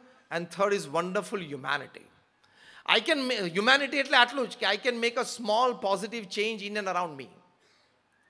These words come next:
બી એ પી એસ સ્વામિનારાયણ છાત્રાલય નડિયાદમાં એક યુવાન કેતન દેસાઈ,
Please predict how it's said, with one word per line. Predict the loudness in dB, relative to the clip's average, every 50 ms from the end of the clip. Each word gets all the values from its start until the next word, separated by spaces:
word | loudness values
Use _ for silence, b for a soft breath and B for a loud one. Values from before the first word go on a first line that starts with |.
| _ _ _ _ _ _ _ _ _ _ _ _ _ _ _ _ _ _ _ _ _ _ -12
બી | -6 -4 2 4 4
એ | 2
પી | 2 0 0 0
એસ | 0 0 0 -2
સ્વામિનારાયણ | -2 0 0 0 0 0 0 0 0 0 -2
છાત્રાલય | -4 -4 -4 -4 -2 -2 -2 -2 -2 -2 -2
નડિયાદમાં | -2 -4 -2 0 0 0 0 0 -2 -2 -2
એક | -2 -6 -8
યુવાન | -10 -4 0 0 0 0 0 -4 -10
કેતન | -10 -8 -8 -6 -6 -8 -6 -6
દેસાઈ, | -4 -6 -6 -2 -2 0 0 0 -2 -6 -8 -14